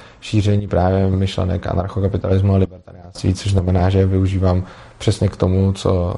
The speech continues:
co považuji za. Tereska dělá to samé. A najdete nás, můžete tam najít Svobodný přístav nebo Fórum Svobodného přístavu, kde se diskutuje. Tereza je aktivní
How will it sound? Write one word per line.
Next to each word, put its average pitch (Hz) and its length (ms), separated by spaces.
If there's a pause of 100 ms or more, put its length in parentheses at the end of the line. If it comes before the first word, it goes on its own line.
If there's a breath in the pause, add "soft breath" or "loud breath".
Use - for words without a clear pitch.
(140)
co - 140 (220)
považuji 98 260
za. 95 60 (840)
Tereska - 340
dělá 90 220
to - 100
samé. 113 380 (680 loud breath)
A 107 340
najdete 104 340
nás, 101 260
můžete 98 400
tam 95 140
najít 98 160
Svobodný 107 320
přístav 98 360
nebo 90 140
Fórum 120 360
Svobodného 104 440
přístavu, 98 540
kde 92 140
se - 140
diskutuje. 104 600 (360 loud breath)
Tereza 107 340
je 92 100
aktivní 101 560